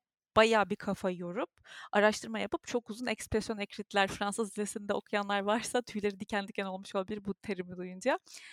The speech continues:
Eee, bu tarz uzun, eee, kompozisyonlar yazıyorduk. Belli bir, eee, şeyi olan, ne denir? Taslak diyeceğim. Yani bir iskeleti olan, ımm, mutlaka onları do-,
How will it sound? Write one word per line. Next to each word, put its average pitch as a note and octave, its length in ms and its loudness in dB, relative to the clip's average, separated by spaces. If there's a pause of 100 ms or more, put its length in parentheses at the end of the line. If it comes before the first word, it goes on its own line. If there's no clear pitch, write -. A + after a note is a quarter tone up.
(420)
Eee, F#3+ 480 0 (580)
bu A#3 80 -4
tarz C4+ 280 8 (140)
uzun, A#3 580 -4 (200)
eee, G3 300 0
kompozisyonlar G#3 760 -2
yazıyorduk. E3 800 -2 (840)
Belli F#3 320 0
bir, G3 140 -2 (560)
eee, G3 200 -2
şeyi G3 300 -2
olan, F#3 360 -2 (580)
ne G#3 140 -4
denir? G3+ 400 -4 (180)
Taslak G3+ 440 -2 (300)
diyeceğim. F#3 320 -6
Yani F#3+ 280 -2
bir G#3 120 -4
iskeleti G#3 480 0
olan, G3 380 2 (720)
ımm, F#3+ 400 -12 (180)
mutlaka G3+ 540 2
onları G3 360 -4
do-, F#3+ 200 -2